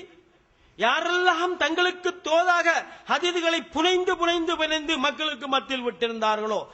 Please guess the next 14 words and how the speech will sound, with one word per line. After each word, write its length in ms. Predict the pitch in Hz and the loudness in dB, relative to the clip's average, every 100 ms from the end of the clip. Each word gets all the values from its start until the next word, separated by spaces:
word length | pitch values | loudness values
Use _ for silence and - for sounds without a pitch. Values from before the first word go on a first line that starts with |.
| - - - | -20 -14 -2
அவற்றை 420 | 247 285 - 269 | -2 -2 -2 -2
எல்லாம் 320 | 254 240 220 196 | 0 0 0 -4
இனம் 320 | 214 285 302 | -2 -2 -2
கண்டு, 380 | 254 226 208 214 214 - _ _ _ | -4 -2 -4 -6 -6 -20 _ _ _
இதுதான் 500 | 226 302 269 247 226 | -4 -2 0 0 0
ஹதீது, 600 | 185 196 208 240 214 220 151 - - _ | -2 -2 0 -2 -2 -6 -8 -14 -20 _
இதுதான் 460 | 214 302 311 269 247 | -6 -4 0 0 0
மார்க்கம், 560 | 214 233 240 - 233 175 - - _ | 0 0 0 -4 -4 -4 -14 -20 _
இப்படித்தான் 640 | 247 285 320 320 233 269 240 | -6 -2 -2 -2 0 0 2
இருக்க 280 | 269 - 277 | -2 0 0
வேண்டும் 320 | 254 247 233 | 2 0 -2
என்ற 180 | 233 233 240 185 - - | -4 0 0 0 -10 -6
தெளிவான 480 | 185 240 330 302 262 240 | 0 2 2 2 2 2
விளக்கத்தை 600 | 214 226 226 214 - | 2 0 0 -2 0